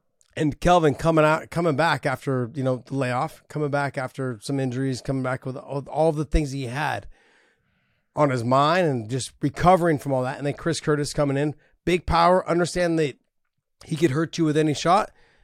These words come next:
And Kelvin Gastelum with the speed, the straight shots, they were getting there. Um,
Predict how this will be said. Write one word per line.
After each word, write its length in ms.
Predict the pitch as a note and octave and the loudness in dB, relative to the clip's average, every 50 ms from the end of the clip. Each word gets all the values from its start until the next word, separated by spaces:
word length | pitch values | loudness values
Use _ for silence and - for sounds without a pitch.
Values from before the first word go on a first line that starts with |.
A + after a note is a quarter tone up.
| _ - | _ -10
And 120 | C3+ B2 | -10 -4
Kelvin 300 | - D#3+ D3+ D3 D3+ C#3+ | 0 2 2 2 2 2
Gastelum 460 | C3+ D#3 D#3 D#3+ D3+ - E3 D#3+ D#3 | 2 2 2 2 0 -2 -2 -2 -2
with 100 | C#3+ C#3 | -2 -4
the 80 | - A#2+ | -6 -6
speed, 640 | - - - - D3+ C#3+ C3+ B2 A2 G#2 G2 G2+ | -8 -8 -8 -8 -8 -6 -6 -6 -6 -8 -12 -12
the 80 | - A#2+ | -10 -10
straight 400 | - - - - E3 D#3 C#3 B2 | -10 -10 -8 -6 -6 -6 -6 -8
shots, 400 | - - D#3 C3 A#2+ A2 - - | -6 -6 -4 -4 -4 -8 -10 -10
they 120 | - - | -6 -4
were 140 | C#3+ C#3 C3 | -4 -4 -4
getting 320 | A#2 A2+ D3 D#3 - C#3+ C3 | -4 -4 -4 -4 -4 -6 -6
there. 280 | A#2+ G#2+ F#2+ F2+ - _ _ _ _ _ _ _ _ _ _ _ _ | -6 -6 -6 -8 -10 _ _ _ _ _ _ _ _ _ _ _ _
Um, 440 | - - C3+ C3+ B2+ A#2+ A#2 G#2 F#2 | -4 0 0 2 2 0 -2 -4 -10